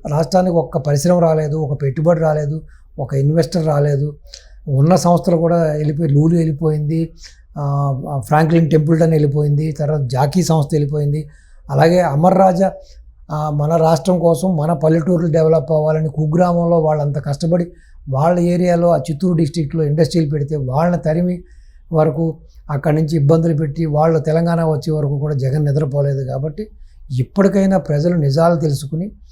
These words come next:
ఇప్పుడు మీరు చూస్తున్నారు, ఇది కాకుండానే బీపీసీఎల్ ఒకటి పెద్ద పెట్టుబడి వస్తుంది, ఎస్సీఎల్ వస్తుంది, అలాగే టాటా సంస్థ పెట్టుబడులు పెడుతుంది,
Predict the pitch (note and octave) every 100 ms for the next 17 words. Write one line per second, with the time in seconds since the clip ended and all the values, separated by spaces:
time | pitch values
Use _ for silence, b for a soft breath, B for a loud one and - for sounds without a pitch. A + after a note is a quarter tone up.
0 | b b - C3+ D3+ C#3 D3+ D3 D#3+ G3
1 | F3+ D#3 C#3+ C#3+ D#3+ E3+ F3 F3 F3 C#3+
2 | D3 E3+ C#3 F3 E3+ D#3+ D3 D#3+ - b
3 | b - C#3 D3 D#3 D3 D#3 D3 C#3 D3
4 | C#3+ C#3+ C#3+ b b - C#3 C#3+ - F3
5 | D#3+ C#3+ D#3 C#3+ D3 C#3+ b b - C3+
6 | D#3 D#3+ D#3 D3 D#3+ E3 E3 C#3+ C#3+ D#3
7 | C#3 D#3 D3 C#3 C3+ C#3+ C#3 C#3 C#3